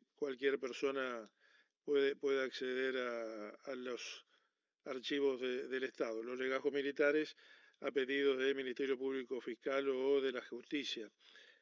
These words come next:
Eh, el tema de la preservación de los espacios, eh, de memoria que estamos con la jurisdicción de la Secretaría de Derechos Humanos, eh,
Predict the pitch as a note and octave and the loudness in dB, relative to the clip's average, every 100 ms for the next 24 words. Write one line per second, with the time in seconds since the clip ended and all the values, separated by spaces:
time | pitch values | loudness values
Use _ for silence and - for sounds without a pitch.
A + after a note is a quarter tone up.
0 | _ _ _ _ - C#3+ C#3 C#3 C#3+ - | _ _ _ _ 0 4 4 2 0 0
1 | D3 - F#3+ F#3 E3 D3+ C#3+ C#3+ C#3+ C#3 | -2 4 4 6 6 8 6 4 4 4
2 | C#3 F3 F3 D#3+ C#3+ C#3+ - E3 D3+ - | 4 2 2 4 4 2 0 0 0 2
3 | D3 C#3+ B2+ B2+ B2+ C3 C3 D3 D#3+ C3 | 4 4 4 -2 0 0 0 0 4 4
4 | B2+ C#3+ C#3+ C3+ A#2+ - B2+ B2 D3 D3 | 2 0 2 0 0 -2 -4 -2 -2 0
5 | C3 B2+ B2 B2+ C3+ C#3 C#3 C3 B2+ B2+ | -2 -2 -4 0 2 2 2 -2 -6 -2
6 | D#3 E3 D3+ - - - - - - C#3+ | 0 0 -4 -8 -20 -20 -20 -20 -2 4
7 | C#3 | 4